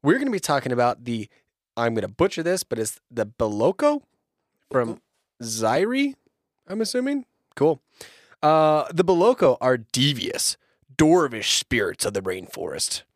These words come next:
resentful ancestor entities that envy the living. They dwell in hollow trees and zealously guard the creatures of the forest from hunters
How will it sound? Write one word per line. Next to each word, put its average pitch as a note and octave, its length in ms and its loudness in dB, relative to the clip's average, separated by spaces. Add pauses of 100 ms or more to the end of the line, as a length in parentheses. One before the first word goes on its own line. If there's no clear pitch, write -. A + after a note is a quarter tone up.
(300)
resentful A2+ 800 -2
ancestor A2 760 -2
entities G#2 540 -8
that G#2 180 -6 (120)
envy C3 360 0
the G2+ 100 -4
living. F#2 440 -8 (520)
They B2 120 0
dwell G#2+ 600 0
in F#2+ 80 -6
hollow G#2+ 360 -2
trees F2+ 580 -4
and G#2 200 -10
zealously G2+ 640 -4 (140)
guard F2 300 -6
the - 80 -16
creatures A2 480 -10
of A#2 60 -12
the C3 100 -8
forest - 420 -6
from G2+ 160 -10
hunters - 540 -6